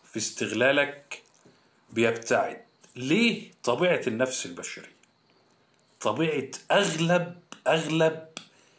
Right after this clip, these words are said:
الناس كده، طبيعة أغلب، أغلب الناس كده. ما خد حاجة كبيرة عايزها، ف-، ف-، فبيبدأ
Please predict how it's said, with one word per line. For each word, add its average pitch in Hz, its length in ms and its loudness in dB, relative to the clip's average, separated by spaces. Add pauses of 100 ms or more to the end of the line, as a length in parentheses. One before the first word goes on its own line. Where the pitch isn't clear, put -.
(160)
الناس 131 440 2
كده، 101 260 -6 (580)
طبيعة 151 300 -2 (220)
أغلب، 170 600 2 (340)
أغلب 160 600 2 (680)
الناس 131 420 2
كده. - 260 -6 (1400)
ما 117 520 2 (600)
خد - 340 0
حاجة 160 340 2
كبيرة 156 360 2
عايزها، 156 420 4
ف-، 143 180 -4
ف-، - 340 -2
فبيبدأ 131 960 0